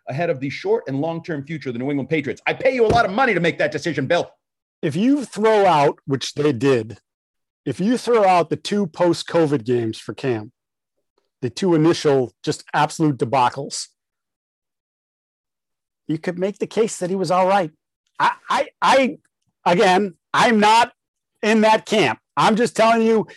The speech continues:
Speaker 2: they've made the case that he was all right and that with some upgrades that he can be better, maybe significantly better. And I, like I said, I think we're gonna find out. I think they're gonna give him the opportunity early in the year to show: Do you have it?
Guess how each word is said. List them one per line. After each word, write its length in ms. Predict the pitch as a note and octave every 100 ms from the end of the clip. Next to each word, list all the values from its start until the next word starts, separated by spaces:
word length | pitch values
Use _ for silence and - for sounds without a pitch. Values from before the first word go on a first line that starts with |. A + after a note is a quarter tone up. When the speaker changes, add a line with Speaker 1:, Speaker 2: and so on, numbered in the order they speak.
| _ _ _ _
Speaker 2:
they've 380 | - A#2 G3+ G#3
made 220 | E3+ E3
the 80 | C#3+
case 360 | C#3+ D#3+ C3+ -
that 140 | D3
he 120 | D#3+
was 160 | D#3+ C3+
all 200 | D#3 D3+
right 240 | D#3+ C3 -
and 180 | D3+ D3+
that 160 | D#3 F#3
with 240 | D#3+ E3+
some 180 | G3+ F#3+
upgrades 540 | G3 - F#3+ E3 D#3+
that 120 | D#3
he 120 | D3 F3
can 200 | E3+ D3+
be 320 | F3 E3+ D3+ _ _ _ _ _ _ _ _ _
better, 420 | F#3+ D#3+ F#3 A#3+
maybe 280 | B3 F#3 G3
significantly 720 | G3 A3 F3 G#3+ F3 D#3+ D3
better. 260 | C3 C3 A#2+
And 180 | F3 E3+
I, 40 |
like 300 | G#3 B3 A3
I 40 | A#3
said, 260 | C#4+ B3+
I 100 | -
think 160 | F3 G#3+
we're 100 | A3
gonna 160 | A#3
find 300 | - G#3+ A3+
out. 180 | B3+ B3+
I 60 | -
think 180 | G3+ G3
they're 100 | F3
gonna 240 | F3+ F#3
give 160 | G#3 B3+
him 60 |
the 120 | B3+
opportunity 680 | G3+ A3 G#3 - F3+ E3 F#3+
early 320 | G3+ D#3 G#3+
in 80 | A#3+
the 80 | A#3+
year 320 | E3 D#3+ F#3 - _ -
to 80 | G3
show: 520 | - D3+ D3+ F3+ - _
Do 120 | F3 A3+
you 100 | A#3+
have 260 | F#3 G#3+
it? 120 | C4